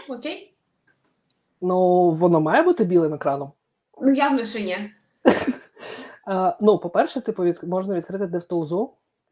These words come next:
Speaker 2: і
Speaker 1: Так.
Speaker 2: оту от мою першу вкладку з елементами і подивитися, взагалі там є хоч щось, хоча б щось. Бо якщо там немає розмітки, то вона і буде пуста.
Speaker 1: Добре. А якби вона мала бути, а її нема?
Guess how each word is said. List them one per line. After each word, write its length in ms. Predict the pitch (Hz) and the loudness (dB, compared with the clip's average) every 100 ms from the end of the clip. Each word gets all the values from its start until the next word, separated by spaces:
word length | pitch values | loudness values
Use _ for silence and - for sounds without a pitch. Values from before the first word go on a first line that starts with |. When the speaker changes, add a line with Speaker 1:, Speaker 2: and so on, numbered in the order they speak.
| _ | _
Speaker 2:
і 360 | 175 175 180 185 175 | -2 -2 0 2 2
Speaker 1:
Так. 140 | 165 | 2
Speaker 2:
оту 180 | 165 180 | -2 -2
от 140 | 170 175 | -2 -2
мою 400 | 175 170 156 156 - | 0 0 -2 -8 -4
першу 280 | 170 - | -4 -4
вкладку 420 | 156 160 190 - 160 | -8 -2 -2 -4 -6
з 60 | |
елементами 560 | 170 160 175 214 190 165 | -4 -4 -4 -4 -6 -6
і 40 | |
подивитися, 500 | 156 156 165 170 - | -6 -6 -6 -6 -8
взагалі 340 | 156 156 165 165 | -6 -6 -4 -6
там 220 | - 151 | -6 -6
є 80 | 180 | -6
хоч 200 | 185 - | -6 -10
щось, 260 | 151 - | -10 -10
хоча 420 | - 170 160 - 151 | -8 -6 -6 -8 -10
б 80 | |
щось. 420 | - 135 139 - _ _ _ _ _ _ _ _ _ _ _ _ | -8 -10 -10 -16 _ _ _ _ _ _ _ _ _ _ _ _
Бо 120 | 170 | 0
якщо 180 | 175 175 | 2 0
там 140 | 185 175 | -2 -2
немає 320 | 175 175 165 | 0 0 0
розмітки, 440 | 175 214 190 - | 0 0 -4 -8
то 160 | 151 147 | -10 -6
вона 220 | 151 160 | -4 -4
і 60 | 160 | -6
буде 280 | 151 139 143 | -6 -8 -8
пуста. 400 | 147 - 143 139 - - - _ _ _ _ _ | -10 -16 -16 -18 -20 -20 -20 _ _ _ _ _
Speaker 1:
Добре. 1120 | 233 220 208 220 208 196 190 185 202 214 269 381 - _ _ _ - | -12 -4 -2 0 -2 -2 -4 -6 -4 -2 -2 -6 -14 _ _ _ -8
А 100 | 247 | -4
якби 640 | 247 233 214 311 262 - - | -2 0 0 0 0 -2 -6
вона 220 | 220 226 220 | -10 -8 -4
мала 320 | 220 381 277 | 0 0 0
бути, 240 | 214 208 | -2 -4
а 40 | 190 | -6
її 160 | 202 | -6
нема? 380 | 214 165 170 214 | -6 -8 -12 -14